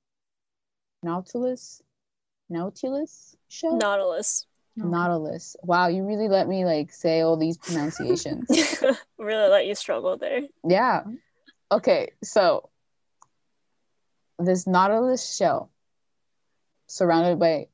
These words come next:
Speaker 1: other random seashells.
Speaker 3: When I think of shells in paintings, or, like, when you were talking about it, the first one I thought it was the birth of Venus, 'cause she's coming up out of the sea and there's, like,
Speaker 1: Mm-hmm.
Speaker 3: foam everywhere, right?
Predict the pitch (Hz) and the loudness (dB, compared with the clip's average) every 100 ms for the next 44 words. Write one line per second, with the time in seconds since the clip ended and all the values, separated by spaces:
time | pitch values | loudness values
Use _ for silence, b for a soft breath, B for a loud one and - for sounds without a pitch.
0 | _ 170 175 175 160 147 139 156 - - | _ 0 2 2 2 -4 -6 -8 -12 -14
1 | - - - _ _ _ _ _ _ _ | -16 -18 -20 _ _ _ _ _ _ _
2 | _ _ _ _ - 240 254 269 269 302 | _ _ _ _ -6 -4 -4 -4 -4 -2
3 | 339 233 _ _ _ _ _ - - 185 | -2 -4 _ _ _ _ _ -18 -14 -8
4 | 175 220 233 226 - 233 247 240 _ _ | -4 -2 -4 -6 -10 -6 -6 -6 _ _
5 | _ 240 233 240 262 254 254 - 233 214 | _ -10 -6 -6 -4 -4 -6 0 2 2
6 | 196 214 220 226 196 - 185 190 233 240 | 0 -2 -2 -2 -2 -2 -4 -4 -8 -6
7 | 240 226 202 - 220 269 262 247 220 - | -6 -6 -8 -8 -6 -6 -6 -4 -4 -4
8 | 190 214 208 202 - 180 165 - 202 196 | -2 -2 -2 -4 -6 -8 -8 -8 -8 -6
9 | 196 175 170 180 226 254 - _ b b | -8 -8 -10 -8 -6 -8 -10 _ b b
10 | b b - 233 233 - 233 233 202 208 | b b -8 -6 -6 -6 -6 -4 -6 -6
11 | - 175 185 175 143 107 - - 190 165 | -2 -2 -2 -4 -6 -6 -10 -10 -8 -8
12 | 170 165 175 135 - 220 294 175 160 165 | -8 -10 -10 -14 -4 0 0 -2 -8 -10
13 | - - - 180 180 | -10 -10 -8 -6 -8